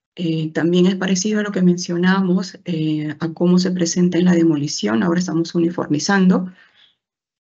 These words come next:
Em, estamos pidiendo una antigüedad de las tomas fotográficas de no mayor de un año.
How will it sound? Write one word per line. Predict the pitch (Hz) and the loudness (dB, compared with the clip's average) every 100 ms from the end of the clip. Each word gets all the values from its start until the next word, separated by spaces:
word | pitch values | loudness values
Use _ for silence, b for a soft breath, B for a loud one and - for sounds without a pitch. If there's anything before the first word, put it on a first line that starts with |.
| _ | _
Em, | - 160 160 156 156 151 | -2 0 4 6 6 4
estamos | 170 160 185 185 185 | 0 -2 4 4 4
pidiendo | 185 185 185 | 2 2 2
una | 185 | 0
antigüedad | 190 185 180 185 190 202 226 | 0 2 6 6 6 2 0
de | - 180 | 0 2
las | 170 170 | 2 0
tomas | - 175 185 | -2 0 2
fotográficas | 190 185 175 180 185 196 190 - - | 2 0 0 2 0 0 -2 -6 -6
de | 175 175 180 | -2 0 0
no | 180 175 | 2 2
mayor | 165 165 165 165 | 2 0 0 0
de | 175 | 0
un | 185 | 0
año. | 208 208 220 330 | 2 2 2 -2